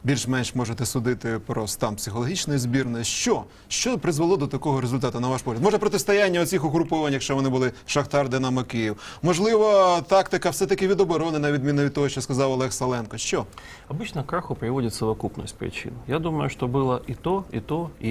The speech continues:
Speaker 2: это, и так далее. И вообще у меня, честно говоря, часто складывается впечатление, что болельщики переживают поражение сильнее, чем футболисты иногда. Потому что Саленко, в принципе, прав, когда он говорит, что по отношению футболистов далеко не видно, что вот для них это был турнир всей своей жизни,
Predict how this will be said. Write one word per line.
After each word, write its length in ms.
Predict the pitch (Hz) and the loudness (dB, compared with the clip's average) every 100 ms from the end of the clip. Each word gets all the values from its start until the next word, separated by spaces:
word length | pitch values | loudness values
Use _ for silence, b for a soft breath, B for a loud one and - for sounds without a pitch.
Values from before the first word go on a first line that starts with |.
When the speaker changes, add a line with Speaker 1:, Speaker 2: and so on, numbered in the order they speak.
| 127 | 0
Speaker 2:
это, 320 | 165 - 143 B B B | 0 -4 -6 B B B
и 20 | |
так 160 | - 139 | 0 2
далее. 200 | 139 107 | 2 2
И 20 | |
вообще 260 | 113 117 247 | 0 0 -2
у 60 | |
меня, 160 | 196 127 | 0 -2
честно 300 | - 120 117 | -2 -2 0
говоря, 240 | 117 117 | 2 2
часто 280 | 104 135 - | 2 -2 -4
складывается 680 | - 107 98 - 104 98 - | -4 -2 -2 0 -2 -2 -6
впечатление, 560 | - 107 - 202 233 147 | -10 -6 -6 -4 -4 -4
что 160 | - | -2
болельщики 480 | 110 120 143 - - | 2 2 0 -4 -8
переживают 580 | - 123 110 120 123 110 | -4 -2 -2 0 0 -2
поражение 640 | - 107 113 147 127 110 | -4 -4 -2 -2 -2 -2
сильнее, 360 | 107 107 123 120 | -4 -2 0 -2
чем 160 | - | -4
футболисты 600 | 107 120 107 107 - - - - | -8 -4 -2 -2 -4 -14 -20 -14
иногда. 280 | - 92 - | -8 -6 -6
Потому 340 | - - 107 123 | -8 -6 -4 -2
что 220 | - 113 B B - | -2 -4 B B -8
Саленко, 440 | - 117 143 143 | -2 0 0 -2
в 40 | 127 | -4
принципе, 420 | 139 127 139 147 | -4 -6 -4 -4
прав, 240 | 208 214 | -2 -4
когда 280 | - 104 107 | -2 -2 -2
он 140 | 95 | -2
говорит, 280 | 104 104 101 | -2 0 -2
что 180 | - 101 | -2 -6
по 140 | - 113 | 0 -2
отношению 500 | 123 123 120 101 98 | 0 -4 -4 -4 -6
футболистов 560 | 104 113 151 202 117 | -6 -2 -2 -4 -6
далеко 300 | 107 110 113 | -4 -4 -2
не 140 | 156 151 | -2 0
видно, 260 | 127 87 | -2 -2
что 180 | 87 - | -8 -4
вот 100 | 98 | -4
для 140 | 90 98 | -2 -2
них 200 | 143 143 | -4 -4
это 160 | - | -6
был 180 | 101 107 | -2 -2
турнир 360 | 104 110 123 147 | -4 -4 -2 -4
всей 220 | 147 123 | -4 -6
своей 220 | - 113 | -4 -4
жизни, 280 | 120 220 240 | -2 -4 -6